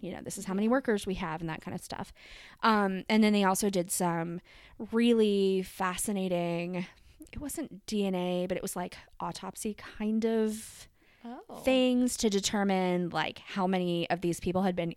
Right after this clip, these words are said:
Speaker 1: eaten. Um, and they think it's more like twenty-one to thirty-five.
Speaker 2: Okay.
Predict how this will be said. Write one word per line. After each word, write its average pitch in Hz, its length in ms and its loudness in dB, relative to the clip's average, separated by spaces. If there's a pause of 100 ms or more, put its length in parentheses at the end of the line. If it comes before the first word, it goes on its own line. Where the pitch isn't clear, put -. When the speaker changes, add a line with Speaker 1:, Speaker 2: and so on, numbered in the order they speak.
Speaker 1:
eaten. 233 360 -2 (680)
Um, 190 400 4 (180)
and 196 840 4 (360)
they 208 220 6
think 320 200 2
it's - 200 -4
more 269 180 6
like 220 240 2
twenty-one 208 800 4
to 196 140 0
thirty-five. 180 960 -2 (280)
Speaker 2:
Okay. 226 440 -12